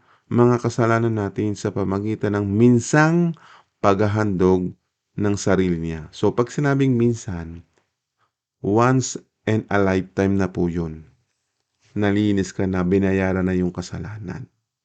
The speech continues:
Nakita mo? Kaya nga, para hindi ito maging paulit-ulit, sabi dito sa kasulatan, tuloy natin. "Naglilingkod ang mga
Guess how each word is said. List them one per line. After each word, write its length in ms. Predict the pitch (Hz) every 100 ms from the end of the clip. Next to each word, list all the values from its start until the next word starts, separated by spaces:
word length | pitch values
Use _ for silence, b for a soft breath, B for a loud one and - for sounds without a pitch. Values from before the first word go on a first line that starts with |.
| _ _ _ _
Nakita 420 | - 85 90 90 92
mo? 240 | 107 117 _ _ _ _ _ -
Kaya 240 | 127 151 151
nga, 200 | 95 87 - _ _ _ _ _ _ _ _ _
para 280 | 87 143 147
hindi 480 | 135 139 135 160 104
ito 220 | 135 135 123
maging 360 | 120 113 117
paulit-ulit, 760 | 120 101 104 101 - 98 95 87
sabi 320 | 107 92 95
dito 180 | 92 90
sa 140 | 90 92
kasulatan, 720 | 90 87 85 - 82 82 -
tuloy 240 | 98 98
natin. 560 | 92 87 - 80 78 78 _ b b b b 113
"Naglilingkod 640 | 123 131 180 196 185 175 147
ang 140 | 143
mga 180 | 135